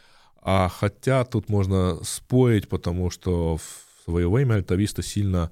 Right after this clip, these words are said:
страдала от спама, не в последнюю очередь от того, что <laughs> это был просто самый популярный поисковик, понимаете. Его спамили, потому что он был популярен. Как вирусы под Windows пишут, потому что они самые,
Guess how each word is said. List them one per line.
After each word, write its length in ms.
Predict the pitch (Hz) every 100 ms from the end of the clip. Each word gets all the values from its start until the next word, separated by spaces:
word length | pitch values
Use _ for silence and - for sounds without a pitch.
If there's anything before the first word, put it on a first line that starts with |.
| -
страдала 500 | - 101 104 101 92
от 80 | -
спама, 400 | - 123 120 101
не 120 | 104
в 60 | -
последнюю 500 | 98 - 90 80 80
очередь 280 | - 92 -
от 140 | -
того, 360 | 107 113 135 - - - -
что 240 | - 104
<laughs> 100 | 90
это 100 | 98
был 160 | 95 90
просто 240 | 101 87
самый 300 | - 82 82
популярный 500 | 82 - 80 71 73
поисковик, 640 | - 131 - 76 71 -
понимаете. 500 | - 80 78 73 -
Его 320 | 92 120 120 127
спамили, 460 | - 147 170 120
потому 220 | 98 92
что 120 | 104 95
он 60 |
был 120 | 92
популярен. 500 | 90 98 85 73 82
Как 220 | 92 98 - - -
вирусы 400 | 101 120 90 -
под 180 | 87 85
Windows 420 | 82 80 85 -
пишут, 300 | - 208 107
потому 320 | - 78 98 127
что 160 | -
они 180 | 78 107
самые, 460 | - 87 87 85